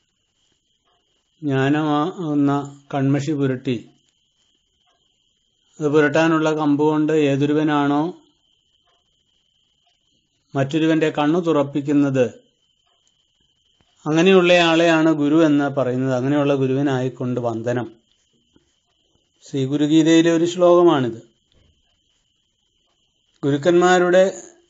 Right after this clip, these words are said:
റോൾ എന്താണെന്ന് ഇവിടെ സ്പഷ്ടമായി വിവരിക്കുന്നു.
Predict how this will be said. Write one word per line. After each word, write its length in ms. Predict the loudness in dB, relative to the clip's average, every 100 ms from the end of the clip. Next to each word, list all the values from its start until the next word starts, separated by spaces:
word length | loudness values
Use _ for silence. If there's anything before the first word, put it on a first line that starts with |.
| -10
റോൾ 380 | -2 4 6 4
എന്താണെന്ന് 600 | 4 2 2 2 2 2 0 -6 -10 -10 -14 _ _ _ _ _ _ _ _ _ _ _ _ _ -4
ഇവിടെ 320 | 2 4 4
സ്പഷ്ടമായി 840 | 2 2 2 0 0 4 4 4
വിവരിക്കുന്നു. 680 | 2 0 -2 -4 -6 -8